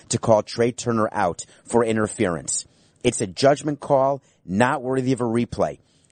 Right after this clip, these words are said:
Dave Martinez loses his mind and gets ejected while we're at commercial, so we only see it after the fact. What was interesting about Dave Martinez losing his mind is, A, he had the rule wrong.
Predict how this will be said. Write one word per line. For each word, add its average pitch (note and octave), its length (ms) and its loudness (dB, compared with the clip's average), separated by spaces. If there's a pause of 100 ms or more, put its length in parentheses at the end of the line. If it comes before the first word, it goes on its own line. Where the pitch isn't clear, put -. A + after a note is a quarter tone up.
(100)
Dave D3+ 260 4
Martinez D3+ 560 -2
loses D#3 440 0
his C#3+ 180 -4
mind B2 540 -2 (180)
and A2+ 160 0
gets B2 220 0
ejected A2 640 -4 (340)
while D#3 320 2
we're E3 140 -12
at D3+ 100 -12
commercial, B2+ 640 -6 (220)
so D#3 160 -2
we D#3 180 -2
only D3+ 220 0
see D#3 320 2
it C#3 120 2
after B2 360 -2
the B2 80 0
fact. - 480 2 (760)
What A#2+ 140 4
was A2 120 0
interesting D#3 440 0
about G2+ 260 2
Dave G#2 180 0
Martinez G2 440 -2
losing F2+ 280 -2
his D2+ 140 -6
mind E2+ 360 -2 (220)
is, A2+ 300 2
A, D3+ 320 4 (160)
he D3 160 2
had D3 180 4
the C3 80 2
rule D#3 320 8
wrong. A#2 520 2